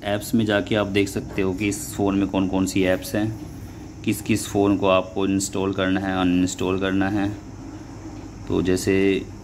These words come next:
ये किसी ऐप को force stop करना है तो force स्टॉप कर सकते हैं, but ये जो ऐप है इसकी वजह से ये सारा control हुआ है। इस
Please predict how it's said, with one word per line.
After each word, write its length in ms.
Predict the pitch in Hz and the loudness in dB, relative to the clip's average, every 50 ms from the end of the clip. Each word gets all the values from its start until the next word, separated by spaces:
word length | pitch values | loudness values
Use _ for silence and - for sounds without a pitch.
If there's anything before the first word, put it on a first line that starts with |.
| - - | -10 -6
ये 360 | 92 92 92 95 92 92 95 | -2 0 2 4 4 4 4
किसी 320 | 92 92 101 98 - 107 101 | 2 -2 -4 0 2 4 4
ऐप 200 | 98 98 92 - | 4 4 2 0
को 80 | 101 98 | -2 -2
force 320 | - - - 98 98 95 | -2 0 0 0 0 0
stop 380 | - - - 101 98 92 92 - | -2 -4 -2 -2 -2 -2 -2 0
करना 200 | 98 95 95 95 | 0 2 2 2
है 80 | 92 90 | 2 0
तो 100 | - 92 | -2 -4
force 320 | - - 92 95 95 95 | -2 -2 0 0 0 -2
स्टॉप 600 | - - - - - - - - 101 95 - - 101 | -4 -6 -8 -8 -10 -8 -4 -2 -2 -2 -2 -2 -4
कर 80 | 95 | -4
सकते 300 | 92 104 95 - - 101 | -4 -4 -8 -6 -2 -2
हैं, 60 | 101 | 0
but 160 | 101 104 101 92 - - - - - - - - - - - - - - - - - | 2 2 0 0 -2 -10 -12 -12 -14 -14 -14 -16 -16 -16 -14 -12 -14 -14 -12 -8 -4
ये 260 | 95 95 107 127 143 | 0 4 6 6 6
जो 160 | 135 131 135 113 | 6 6 4 4
ऐप 300 | 90 101 101 101 - - | 4 4 4 2 2 0
है 180 | 110 104 - - 104 | -2 -4 -4 -4 -8
इसकी 260 | - - - - 120 | -8 -6 0 2 2
वजह 240 | 113 110 104 107 107 | 2 2 2 0 0
से 140 | 104 - 107 | 0 0 0
ये 80 | 101 | 0
सारा 240 | 98 - 98 95 101 | 2 2 4 4 4
control 460 | 98 98 95 95 92 98 98 98 95 | 2 2 2 2 2 2 2 2 4
हुआ 200 | 95 90 90 92 | 4 4 4 2
है। 140 | 98 101 95 | 2 0 0
इस 260 | - 107 107 - - | -2 -2 -4 -4 -4